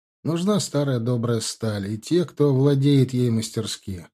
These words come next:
Прикинул, пока было время, что еще стоило бы взять с собой, чтобы увеличить нашу способность сражаться.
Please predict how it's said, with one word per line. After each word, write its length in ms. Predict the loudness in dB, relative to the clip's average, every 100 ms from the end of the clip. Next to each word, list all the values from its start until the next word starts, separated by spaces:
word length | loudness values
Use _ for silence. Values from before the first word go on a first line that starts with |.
| _ _ _ _ _ _ _ _ _ _ _
Прикинул, 560 | -12 -12 -4 0 2 0
пока 260 | -4 -6 -4
было 220 | -2 -2
время, 320 | -2 0 0
что 240 | -2 -2
еще 380 | -2 -4 -2 -2
стоило 380 | 0 0 0 0
бы 140 | -2
взять 320 | -4 -2 -2 -2
с 80 |
собой, 380 | -4 -4 0 0
чтобы 300 | 0 0 2
увеличить 540 | 2 2 2 0 -2 0
нашу 300 | 0 -2 -6
способность 640 | -8 -8 -4 -2 -2 -4
сражаться. 840 | -2 -2 -2 -4 -6 -10 -10 -12